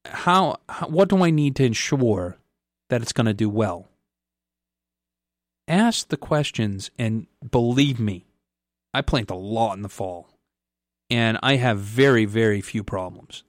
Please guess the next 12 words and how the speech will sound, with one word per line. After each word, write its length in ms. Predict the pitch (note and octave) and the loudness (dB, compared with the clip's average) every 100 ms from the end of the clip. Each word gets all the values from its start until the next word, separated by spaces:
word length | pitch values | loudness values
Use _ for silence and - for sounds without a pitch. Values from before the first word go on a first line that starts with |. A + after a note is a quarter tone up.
| _ _ _ _ _ | _ _ _ _ _
And 120 | C3 | 0
it's 160 | B2+ B2 | 0 -2
just 280 | - G#3+ - | 0 0 0
knowing 460 | B2+ C#3 D3 C#3 | 2 4 4 2
the 80 | A#2+ | -2
few 420 | - - E3+ F#3 - - | -6 -6 0 0 -2 -6
tips 320 | - D3+ - | -4 -2 -2
and 120 | A#2+ | -6
techniques 640 | - B2 - A2 G#2 - - - - - _ | -4 -6 -6 -6 -6 -8 -12 -16 -20 -20 _
of 200 | G#2 G#2+ | -6 2
root 240 | D3+ - | 2 2
stimulator, 680 | - D3 C3 B2 A#2 A2+ | -2 -2 -2 -2 -4 -4